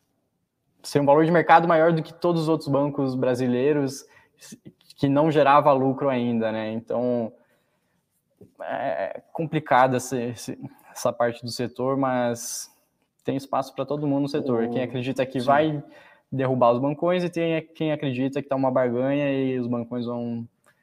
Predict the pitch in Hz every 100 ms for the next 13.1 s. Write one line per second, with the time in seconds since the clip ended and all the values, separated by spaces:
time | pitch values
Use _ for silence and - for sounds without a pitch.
0 | _ _ _ _ _ _ _ _ - 113
1 | 117 117 113 117 - 117 113 110 120 117
2 | 117 127 113 104 107 - 110 104 104 -
3 | 254 131 - - 147 - - - - _
4 | _ _ - 135 131 131 127 131 135 127
5 | 123 123 117 - 139 156 143 139 - 127
6 | 139 143 143 160 147 147 143 127 139 165
7 | 165 143 139 143 143 151 147 147 131 135
8 | 135 143 135 127 - 135 156 120 101 95
9 | - - - _ _ _ - 113 117 107
10 | 107 107 123 123 123 120 113 120 117 120
11 | 123 139 147 - _ 123 123 151 160 160
12 | - - - - 135 123 127 151 165 143